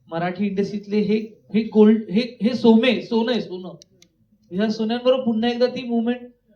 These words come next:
त्या कशा तरी डेट ॲडजस्ट झाल्या होत्या. आणि मी, माझ्यासाठी एक माणूस खूप आहे, ज्याची मी खूप बोलतो. मी भरत सरांना सांगितलं, "भरत सर, काय करू? मला," भरत सरांनी पुन्हा तीच गोष्ट सांगितली, "सिद्ध्या, पिक्चर सोडू नको,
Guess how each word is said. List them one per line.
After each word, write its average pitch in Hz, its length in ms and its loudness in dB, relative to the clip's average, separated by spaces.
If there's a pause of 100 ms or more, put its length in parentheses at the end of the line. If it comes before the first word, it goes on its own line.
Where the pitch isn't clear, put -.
(260)
त्या 262 100 2
कशा 240 420 2
तरी 262 140 -2
डेट 226 380 4
ॲडजस्ट 180 220 -2
झाल्या 202 260 6
होत्या. 214 160 6
आणि 226 120 0
मी, 240 120 2
माझ्यासाठी 233 440 0
एक 262 160 -4
माणूस 254 260 0
खूप - 260 2
आहे, 160 200 6
ज्याची 185 420 -6
मी 190 100 -10
खूप 196 120 -10
बोलतो. 147 440 -10 (500)
मी 175 80 -8
भरत 180 240 2
सरांना 202 260 0
सांगितलं, 147 420 -10
"भरत 135 140 -10
सर, 147 220 -14 (640)
काय 160 140 -6
करू? 143 200 -12 (580)
मला," 170 220 -10
भरत 180 220 -4
सरांनी 202 300 -4
पुन्हा 196 320 2
तीच 196 240 -4
गोष्ट 147 200 -6
सांगितली, 143 380 -10
"सिद्ध्या, 139 460 -10 (1800)
पिक्चर 190 480 4
सोडू 151 220 -2
नको, - 300 -14